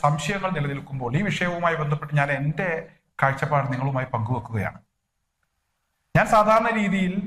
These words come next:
ഓണാഘോഷ പരിപാടികളിൽ പങ്കെടുക്കുന്ന ഒരാളാണ്. ഒരുപാട് സുഹൃത്തുക്കളുണ്ട്,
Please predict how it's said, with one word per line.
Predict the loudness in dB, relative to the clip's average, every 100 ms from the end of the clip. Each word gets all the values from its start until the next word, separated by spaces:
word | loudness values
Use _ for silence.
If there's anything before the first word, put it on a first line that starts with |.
| -6 -14 _ _ _ _ _ _ -2 2
ഓണാഘോഷ | 4 4 2 2
പരിപാടികളിൽ | 0 2 2 0 -2 -4 0
പങ്കെടുക്കുന്ന | 0 0 -2 0 -2 -2
ഒരാളാണ്. | -2 -4 -6 -12 _ _ _ _ _ _ _ _ -2
ഒരുപാട് | 2 0 0
സുഹൃത്തുക്കളുണ്ട്, | 0 0 0 -2 0 0